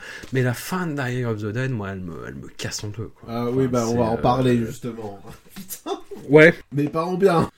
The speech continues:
Speaker 1: Ouais, moi, je, je l'ai rejeté, cette fin, mais on va, on va parler du film d'abord, avant de parler de la fin.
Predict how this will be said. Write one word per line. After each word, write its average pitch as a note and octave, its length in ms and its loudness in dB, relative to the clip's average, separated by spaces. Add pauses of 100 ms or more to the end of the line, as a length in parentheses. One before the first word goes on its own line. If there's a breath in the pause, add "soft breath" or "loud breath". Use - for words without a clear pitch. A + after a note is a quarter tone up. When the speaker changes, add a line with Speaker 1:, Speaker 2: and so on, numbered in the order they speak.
(160)
Speaker 1:
Ouais, D#3+ 280 4
moi, D#3 140 6
je, D3 200 0
je C#3+ 120 2
l'ai D3+ 80 6
rejeté, G3 420 4
cette - 200 0
fin, D#3 220 0
mais D3 140 4
on D3 80 6
va, C#3+ 220 4
on C3 200 0
va C3 60 4
parler C#3+ 180 2
du D3 80 -4
film D3+ 200 2
d'abord, G#2 280 0
avant G#2+ 200 -4
de G#2 40 -4
parler G#2 180 -2
de F#2+ 60 -8
la F#2+ 60 -4
fin. - 160 -12